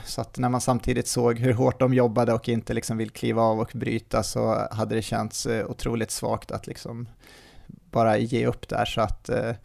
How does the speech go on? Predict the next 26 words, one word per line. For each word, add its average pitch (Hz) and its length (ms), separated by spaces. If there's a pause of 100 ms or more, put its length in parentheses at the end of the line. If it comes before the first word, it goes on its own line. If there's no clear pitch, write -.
(1160)
det, 139 460
det 151 180
var 139 220
helt 123 260
självklart, 123 500
och 110 120
jag 113 80
hade 110 260
kämpat 107 380
på 120 120
även 110 180
om 110 100
jag 110 80
hade 110 180
haft - 160
en 117 140
betydligt 117 380
sämre 131 300
dag 120 120
också 120 280
med 117 120
tanke 120 240
på 131 80
det. 123 240
Men, 120 540
eh, 123 100